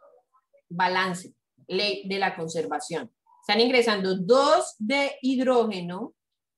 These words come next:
y acá están saliendo tres de hidrógeno. O sea que la reacción no está balanceada.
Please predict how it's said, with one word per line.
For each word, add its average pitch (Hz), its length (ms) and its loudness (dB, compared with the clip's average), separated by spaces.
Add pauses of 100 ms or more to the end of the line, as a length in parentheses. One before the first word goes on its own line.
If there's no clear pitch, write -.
(180)
y 233 140 2
acá 214 260 2
están 180 240 -2
saliendo 175 480 -4
tres 175 500 -4
de 160 320 2
hidrógeno. 180 480 -2
O 147 40 -14
sea 151 200 -12
que 180 60 -8
la 185 140 -2
reacción 175 640 -8
no 214 320 -6
está 135 320 -10
balanceada. 135 720 -6